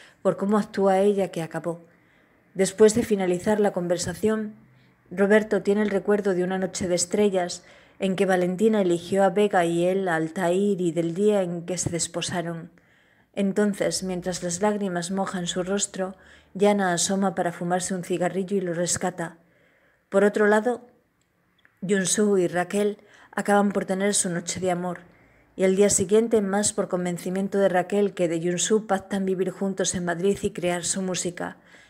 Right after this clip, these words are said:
Ella está segura, porque el caminar a su lado día tras día le ha dado esa seguridad. Ah, no, un segundo. Se casan en ese mismo minuto en Samos, para conmoción del sacerdote que iba a casarla con otro,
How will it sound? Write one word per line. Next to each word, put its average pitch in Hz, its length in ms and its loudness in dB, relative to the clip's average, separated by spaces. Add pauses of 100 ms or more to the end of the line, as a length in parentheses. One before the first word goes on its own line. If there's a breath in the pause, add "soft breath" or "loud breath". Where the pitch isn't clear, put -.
(160 soft breath)
Ella 214 260 4
está 190 220 -2
segura, 196 560 0 (420 soft breath)
porque 185 260 0
el 175 120 0
caminar 180 360 -2
a 190 60 -2
su 190 160 -4
lado 196 280 2
día 185 240 2
tras 180 240 -4
día 208 240 4
le 175 120 0
ha 170 60 0
dado 175 260 -2
esa 170 180 -4
seguridad. 170 640 -4 (1000)
Ah, 214 100 2
no, 185 180 0
un 185 200 -6
segundo. 175 560 -2 (380 soft breath)
Se 202 200 0
casan 220 380 2
en 190 120 -2
ese 196 200 -2
mismo 202 340 0
minuto 190 340 -2
en 180 120 -2
Samos, 180 560 -4 (320 loud breath)
para 196 180 4
conmoción 190 600 0
del 180 140 -2
sacerdote 185 680 -2
que 190 80 2
iba 185 180 2
a 180 60 0
casarla 175 580 -4 (420 loud breath)
con 196 200 4
otro, 170 320 -2